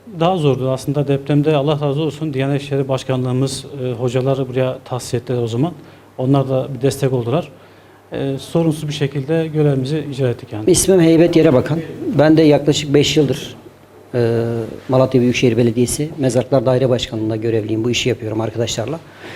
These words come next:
Speaker 2: Toplam yedi tane aşk arkadaşız burada. Hocamın da dediği gibi, e, hem cenaze imamlığı hem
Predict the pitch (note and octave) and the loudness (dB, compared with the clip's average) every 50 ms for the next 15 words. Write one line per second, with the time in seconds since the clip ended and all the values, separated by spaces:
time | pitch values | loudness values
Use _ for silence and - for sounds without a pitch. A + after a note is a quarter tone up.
0 | - - - - - - - - - D#3+ D#3+ D#3+ F3+ F3+ F#3+ G3+ - - - - | -18 -18 -20 -20 -20 -20 -16 -2 0 2 4 4 4 2 2 0 -6 -10 -20 -14
1 | - - D3+ D#3+ D3+ E3+ D#3 D#3 D3 D3 E3 F#3 - - - - - - - - | -2 2 4 4 4 6 4 6 4 6 4 2 0 -6 -14 -20 -20 -20 -20 -20
2 | - - - - C#3+ C#3+ - - C#3 C3 - C#3+ C3+ C#3+ - - A2 A2 A2 A#2 | -20 -20 -6 0 0 2 4 4 2 2 2 2 2 2 0 0 -2 -2 0 0
3 | D3 D3 C#3+ B2 C#3 C#3 C#3 C#3 C3 C3 B2+ B2+ B2+ C#3 B2 B2+ A#2+ C#3+ E3 F3+ | 2 2 2 2 4 4 4 4 4 2 0 0 -2 -2 -2 -2 -2 -4 -6 -10
4 | - - - - - - - - - - - - C3 B2 A#2+ B2 B2 A#2 C#3+ D3 | -16 -20 -20 -20 -20 -20 -20 -20 -20 -16 -10 -6 -4 -4 -2 -2 0 2 2 2
5 | C#3 B2 C3+ C3+ C3+ C3+ C3+ C3 D3 C#3 B2+ B2 B2 A#2+ C3+ D#3 F3+ F#3 - - | 4 4 4 4 4 4 4 4 2 2 2 2 2 0 -2 -4 -6 -10 -16 -20
6 | - - - - - D3 C#3+ D3 | -20 -20 -20 -8 -2 0 0 0